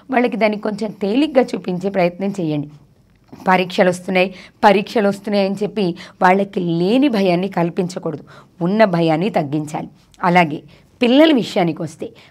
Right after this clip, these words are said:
పరీక్ష రాసేటప్పుడు పిల్లలు ముఖ్యంగా గుర్తుపెట్టుకోవాలండి, మనకి ఇచ్చినటువంటి పేపర్ని ముందు క్వశ్చన్ పేపర్ మొత్తం చదవడం రావాలి,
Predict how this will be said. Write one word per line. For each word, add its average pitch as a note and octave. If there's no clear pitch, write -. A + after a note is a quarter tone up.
పరీక్ష A3
రాసేటప్పుడు F#3+
పిల్లలు G#3+
ముఖ్యంగా A3+
గుర్తుపెట్టుకోవాలండి, F#3+
మనకి F3
ఇచ్చినటువంటి F#3+
పేపర్ని F#3
ముందు F#3+
క్వశ్చన్ B3+
పేపర్ G3
మొత్తం F3
చదవడం F3
రావాలి, D3